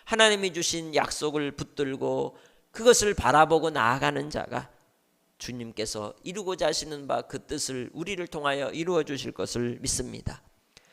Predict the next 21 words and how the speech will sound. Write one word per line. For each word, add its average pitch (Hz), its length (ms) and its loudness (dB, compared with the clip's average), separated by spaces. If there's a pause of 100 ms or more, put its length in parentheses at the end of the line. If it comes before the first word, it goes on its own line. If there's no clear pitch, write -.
(160)
오늘 151 240 2
하루를 127 360 2
살아갈 117 520 0
때에도 107 480 -6 (320)
끝까지 113 420 -2
인내하며 113 680 -4
남은 147 340 0
자로 151 220 4
승리하시기 147 720 -6
바랍니다. 113 640 -8 (480)
주님이 185 360 0
원하시고 151 520 2
기뻐하시는 135 800 -2
뜻을 147 340 -4
바라볼 120 420 0
수 - 140 -12
있는 117 240 -12
비전의 180 460 2
사람들이 135 580 -2
되시기 120 420 -6
바랍니다. 117 640 -8